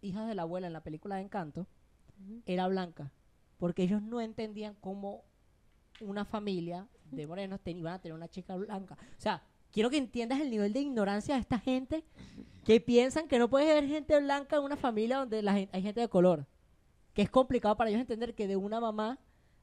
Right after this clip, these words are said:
Speaker 1: venga un niño blanco y un niño moreno. Una locura. Bueno, ese era un inciso que tenía ahí como que, pa, que lo quería lanzar.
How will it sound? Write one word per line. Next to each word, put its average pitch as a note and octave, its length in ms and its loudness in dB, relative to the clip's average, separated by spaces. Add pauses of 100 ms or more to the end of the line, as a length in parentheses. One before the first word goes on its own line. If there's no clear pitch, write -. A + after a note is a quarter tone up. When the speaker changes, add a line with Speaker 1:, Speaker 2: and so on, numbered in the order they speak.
Speaker 1:
venga G3 260 0
un G#3 80 -4
niño A3 160 0
blanco G#3+ 260 0
y G#3+ 40 0
un G3+ 80 -2
niño F#3+ 180 -2
moreno. D#3+ 360 0 (840)
Una G3+ 200 0
locura. F3 400 2 (1800)
Bueno, C#3+ 220 -2 (340)
ese G#3 240 6
era A#3+ 140 8
un B3 140 4
inciso A#3 400 0
que G#3 80 0
tenía F#3+ 200 -4
ahí G3 80 -6
como A3 220 -2
que, F3+ 120 0
pa, C#4 220 4
que G#3+ 120 -2
lo F#3+ 100 -2
quería F#3 220 -2
lanzar. F3 360 -4